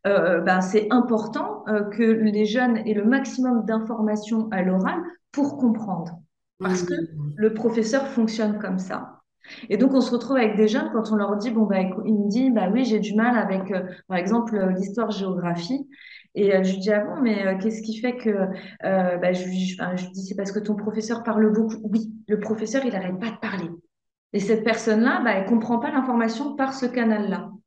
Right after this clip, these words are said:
Speaker 1: Voilà.
Speaker 2: Mhm, tout à
Speaker 1: Eh
Speaker 2: fait.
Speaker 1: ben, OK, on va mettre en place, bah, ce que je te conseille de faire, c'est d'aller regarder des vidéos où on va, euh, vraiment t'expliquer le comment ça s'est passé, et cetera. Et là, le jeune, il se dit, bah ouais, OK, tout n'est pas perdu,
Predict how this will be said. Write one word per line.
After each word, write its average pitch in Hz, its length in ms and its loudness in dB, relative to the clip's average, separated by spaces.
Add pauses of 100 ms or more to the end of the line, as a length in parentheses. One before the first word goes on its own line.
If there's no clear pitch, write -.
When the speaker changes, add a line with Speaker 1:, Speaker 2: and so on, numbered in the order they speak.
(300)
Speaker 1:
Voilà. 175 320 -6 (160)
Speaker 2:
Mhm, 160 200 -6 (120)
tout 165 60 -8
à 156 200 -12
Speaker 1:
Eh 196 60 -2
Speaker 2:
fait. - 20 4
Speaker 1:
ben, 196 380 2 (100)
OK, 226 300 6 (200)
on 220 60 4
va 214 140 6
mettre 202 280 0
en 185 80 2
place, 220 300 0
bah, 196 80 0
ce 185 80 -2
que 208 120 -4
je - 80 -6
te 208 80 -2
conseille 196 440 0
de 185 140 2
faire, 202 260 0
c'est 208 140 -4
d'aller 185 260 4
regarder 185 320 0
des 196 160 0
vidéos 196 560 2
où 208 60 6
on 185 180 4
va, 208 240 0 (300)
euh, 180 140 2
vraiment 208 360 4
t'expliquer 220 600 0
le 202 160 6
comment 220 380 6
ça 220 180 2
s'est 202 160 -2
passé, 202 560 0
et - 20 -6
cetera. 190 540 -4 (340)
Et 185 80 2
là, 220 140 8
le 190 100 6
jeune, 208 260 4
il 185 60 -2
se - 60 -4
dit, - 160 -8
bah 175 160 -2
ouais, 190 260 -4
OK, 208 260 -4 (280)
tout 311 160 2
n'est 240 160 8
pas 214 120 6
perdu, 226 540 2